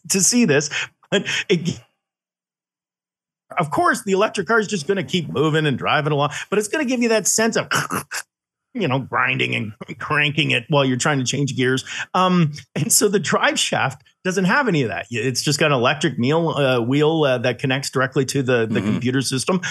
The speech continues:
Speaker 1: So if you're concerned about not having a, a feeling of driving a car.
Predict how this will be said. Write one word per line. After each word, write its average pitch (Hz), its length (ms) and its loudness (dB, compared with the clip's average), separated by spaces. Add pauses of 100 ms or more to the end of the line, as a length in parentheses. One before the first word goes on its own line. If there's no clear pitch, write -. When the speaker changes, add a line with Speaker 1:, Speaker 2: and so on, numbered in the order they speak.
(160)
Speaker 1:
So 196 380 4
if 180 200 2
you're 175 320 4 (160)
concerned 302 520 2
about 233 260 2
not 220 220 2
having 214 520 0 (260)
a, 180 260 -2
a 143 220 2
feeling 226 540 2
of 135 100 0
driving 151 520 2
a 139 60 2
car. 110 600 0